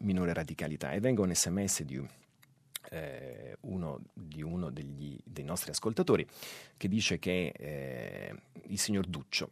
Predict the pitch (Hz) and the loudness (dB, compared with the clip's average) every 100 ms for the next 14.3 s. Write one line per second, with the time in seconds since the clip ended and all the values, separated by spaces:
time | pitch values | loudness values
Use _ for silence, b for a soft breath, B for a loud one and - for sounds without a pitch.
0 | - 92 110 107 - 131 - 143 - 131 | -6 -4 0 0 2 4 10 10 8 2
1 | 101 104 123 120 101 98 117 95 85 - | 2 4 6 4 4 2 2 2 0 0
2 | 80 80 101 - - 82 - 90 110 127 | 0 2 2 0 -2 -4 -2 0 2 2
3 | 104 90 87 101 113 95 92 95 98 - | 0 0 0 2 2 2 2 4 2 2
4 | 85 82 - 78 71 80 82 87 110 87 | 0 0 -2 -6 -4 -4 -2 2 4 4
5 | 85 113 101 117 113 - 127 95 92 92 | 2 -2 0 -2 0 2 2 2 0 0
6 | 92 110 120 - 104 90 104 127 120 95 | 0 2 2 2 2 2 0 -2 0 0
7 | 95 95 90 101 92 78 82 87 90 - | 0 0 2 2 0 -2 -2 0 -2 -2
8 | 92 98 110 80 85 90 90 92 - 82 | -4 -2 -2 -2 -2 -2 -2 -2 -2 -4
9 | 85 98 80 76 78 78 69 71 - - | 0 -2 -2 -4 -4 -4 -4 -6 -8 -10
10 | B B B - 123 - 101 90 90 82 | B B B 2 4 4 4 2 0 -2
11 | 78 78 80 - - 87 B B B B | -2 -2 -4 -6 -8 -12 B B B B
12 | B - - 110 135 135 131 143 - - | B -10 0 2 4 4 6 4 4 0
13 | 101 98 92 85 78 - 101 - B B | 2 4 4 2 0 2 2 0 B B
14 | B 67 | B -4